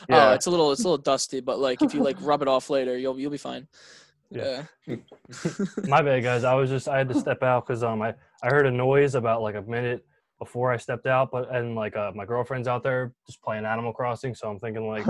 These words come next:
Speaker 3: I'm like,
Speaker 1: <laughs>
Speaker 3: "Did somebody fucking smack her over the head?" But I was like, "I'll wait.
Speaker 1: No, no, no. It was just
Speaker 3: I'll wait
Speaker 1: Animal
Speaker 3: a few,
Speaker 1: Crossing.
Speaker 3: I'll wait a
Speaker 2: Yeah,
Speaker 3: few
Speaker 2: yeah.
Speaker 3: seconds." But then I went out there and she was fine, so we're all, we're all good.
Speaker 2: It's like,
Speaker 3: But, um,
Speaker 2: if someone actually does, you're like, you start yelling at that person, like, "That's my job. <laughs> Don't do that."
Speaker 3: Yeah, exactly.
Speaker 1: You're gonna,
Speaker 3: No,
Speaker 1: you're
Speaker 3: for
Speaker 1: gonna
Speaker 3: real.
Speaker 1: get
Speaker 3: Nah,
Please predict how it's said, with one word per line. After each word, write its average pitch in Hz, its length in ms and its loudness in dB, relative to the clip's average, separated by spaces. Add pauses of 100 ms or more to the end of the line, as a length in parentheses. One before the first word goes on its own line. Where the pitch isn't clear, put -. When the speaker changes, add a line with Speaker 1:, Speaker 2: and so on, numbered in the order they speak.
(380)
Speaker 3:
I'm 143 80 0
like, 139 140 2
Speaker 1:
<laughs> - 0 -
Speaker 3:
"Did 139 120 0
somebody 226 320 4
fucking 175 360 0
smack 156 320 -2
her 151 160 0
over 139 200 0
the 135 120 0
head?" 139 280 0
But 127 100 -2
I 123 60 2
was 120 100 -2
like, 131 120 2
"I'll 170 160 6
wait. 170 160 4
Speaker 1:
No, 147 220 8
no, 147 140 8
no. 147 140 8
It 170 60 10
was 165 100 6
just 175 140 4
Speaker 3:
I'll - 60 6
wait - 80 10
Speaker 1:
Animal - 140 6
Speaker 3:
a 127 40 2
few, 131 140 2
Speaker 1:
Crossing. 123 280 4
Speaker 3:
I'll 175 100 6
wait 180 180 6
a 165 40 4
Speaker 2:
Yeah, 156 100 4
Speaker 3:
few 147 100 6
Speaker 2:
yeah. 143 80 4
Speaker 3:
seconds." 127 360 0
But 131 100 -4
then 147 100 2
I 143 60 0
went 143 140 0
out 135 180 2
there 117 100 -6
and 110 100 -8
she - 100 -14
was 107 140 -14
fine, 92 280 -14
so 98 280 -16 (340)
we're 117 120 -2
all, 113 200 0
we're 113 140 -2
all 101 140 -4
good. 92 100 -16 (800)
Speaker 2:
It's - 100 -4
like, 165 120 6
Speaker 3:
But, 120 80 4
um, 117 60 2
Speaker 2:
if 113 60 0
someone 180 300 8
actually 190 280 2
does, 165 280 2
you're 165 160 0
like, 151 120 2
you 147 80 -8 (120)
start 160 220 4
yelling 160 220 2
at 156 100 -2
that 143 180 2
person, 156 240 -2
like, 147 140 -2 (180)
"That's 170 220 -4
my 277 220 6
job. - 320 -2
<laughs> - 60 -6
Don't 262 300 2
do 220 80 2 (140)
that." 151 160 -6
Speaker 3:
Yeah, 143 240 6
exactly. 113 540 -2
Speaker 1:
You're 139 100 0
gonna, 143 220 4
Speaker 3:
No, 113 60 -4
Speaker 1:
you're 135 80 0
Speaker 3:
for 143 60 2
Speaker 1:
gonna 147 60 6
Speaker 3:
real. 143 80 2
Speaker 1:
get 135 100 0
Speaker 3:
Nah, 123 80 -4